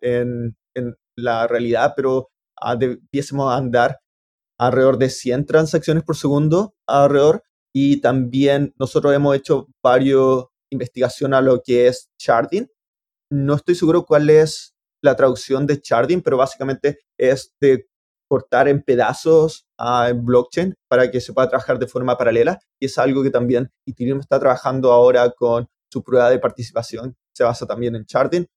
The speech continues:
y con esto podría asegurar escalabilidad a nivel de Visa, que son, no sé, ah, por así decirlo, cuarenta mil transacciones por segundo. Pero eso, ah, lo estamos viendo para próximo año o después de eso.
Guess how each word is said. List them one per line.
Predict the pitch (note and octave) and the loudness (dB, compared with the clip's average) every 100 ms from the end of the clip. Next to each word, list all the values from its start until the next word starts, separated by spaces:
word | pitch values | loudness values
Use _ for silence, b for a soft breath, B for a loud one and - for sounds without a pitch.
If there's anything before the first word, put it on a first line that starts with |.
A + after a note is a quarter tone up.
| _ _ _ _ _ _ | _ _ _ _ _ _
y | C3 B2 | -4 0
con | C#3 | 0
esto | C#3+ - D#3+ | -2 -2 0
podría | C#3 C#3 C#3 | 2 2 0
asegurar | - C#3 C3+ | 0 -2 0
escalabilidad | D#3 - B2+ B2 B2 B2+ B2 C3 C3 C3 _ _ _ _ _ _ - | -2 -2 0 0 0 2 4 4 2 -2 _ _ _ _ _ _ 0
a | C#3+ | 2
nivel | C#3 C3+ C#3 B2 | 4 4 4 4
de | B2+ | 4
Visa, | C3 B2 A#2 | 2 0 -2
que | A#2+ | -4
son, | - B2+ B2 A#2+ | -6 -4 -2 -2
no | A#2 | -4
sé, | - B2 A#2 G#2+ - | -2 2 4 2 -2
ah, | A2 A2+ G#2 - | -2 0 -2 -6
por | - A2+ | -6 -4
así | A#2+ B2+ | -2 -4
decirlo, | A#2 B2 A#2+ | -2 0 0
cuarenta | A#2+ B2 A#2+ A#2+ A#2 | 2 0 0 0 -2
mil | B2 A#2+ | 0 -4
transacciones | - A#2+ B2 - A#2 B2+ | -2 -2 -2 -6 -8 -8
por | A#2+ | -14
segundo. | - A2 A2 A#2 _ _ _ _ _ _ | -12 -12 -12 -16 _ _ _ _ _ _
Pero | - C3+ C3 B2 - | -2 0 2 0 0
eso, | D#3 - D#3 D3+ D3+ - | -4 2 4 4 2 -4
ah, | B2+ B2+ C3+ | -2 0 0
lo | B2+ | -2
estamos | - C#3+ | -2 -2
viendo | C3+ C#3 C#3 | -2 0 0
para | C3+ C3 B2+ A#2+ A2 _ | 2 4 4 2 0 _
próximo | C#3+ B2+ C3+ A#2 | -4 -4 -4 -2
año | B2+ B2+ B2+ | 0 0 0
o | B2 A#2+ A#2+ - A#2 A#2 A#2 A2+ A#2 _ _ _ _ _ _ _ - | 2 2 0 -2 -4 -2 0 -2 -6 _ _ _ _ _ _ _ -10
después | B2+ - B2+ | -8 -2 0
de | A#2 | 0
eso. | - | -4